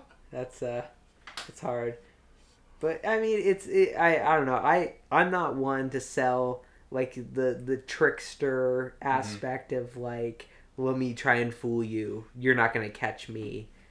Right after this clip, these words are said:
Speaker 2: And
Speaker 1: Right.
Speaker 2: that's, like, what, uh, a lot of the stigma of magic is and what, you know, people see magicians as. And I try to get people away from that as much as I can, um,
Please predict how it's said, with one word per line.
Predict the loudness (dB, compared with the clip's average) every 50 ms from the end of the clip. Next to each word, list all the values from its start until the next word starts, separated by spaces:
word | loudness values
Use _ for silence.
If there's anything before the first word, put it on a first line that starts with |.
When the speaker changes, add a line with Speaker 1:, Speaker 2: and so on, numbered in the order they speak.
| -14 -6
Speaker 2:
And | -4 0
Speaker 1:
Right. | 2 2
Speaker 2:
that's, | 2 2 0
like, | 0 0 0 -2 -4 -4
what, | 0 2 2 4 2 2 -2 -4 -8
uh, | -8 -8 -6 -6 -8 -10 -6
a | -4 -2
lot | 0 2 2 2 0
of | 0
the | -2 -4
stigma | -2 -2 -4 -4 -2 -4 -6
of | -6 -6 -8 -8
magic | -8 -8 -8 -10 -12 -12 -8 -6
is | -4 -4 -4 -4 -6 -10 -10
and | -12 -10 -12 -12 -12 -10
what, | -10 -10 -10 -12 -16 _ _ _
you | -12 -10 -10 -10
know, | -10 -14 -16 -12
people | -10 -10 -8 -8 -10
see | -10 -8 -10 -8
magicians | -8 -8 -8 -8 -8 -8 -8 -8 -8 -8 -6
as. | -4 -4 -4 -4 -6 -8 -16 -20 -20 -20 -10 -2
And | 2 2
I | 2 2
try | 2 2 4 4 4
to | 2 0 -2 -2
get | -4 -2 -4 -4 -4 -4
people | -8 -10 -8 -6 -6 -6
away | -6 -4 -6 -6
from | -6 -6 -8 -8 -6
that | -4 -4 -4 -4 -6 -8 -12
as | -16 -12 -10
much | -10 -10 -10 -10
as | -12 -12
I | -12 -12
can, | -10 -10 -8 -8 -6 -8 -8 -10 -14 _ _ _ _ _ _ _ _ _ -14 -8
um, | -6 -6 -6 -6 -10 -14 -16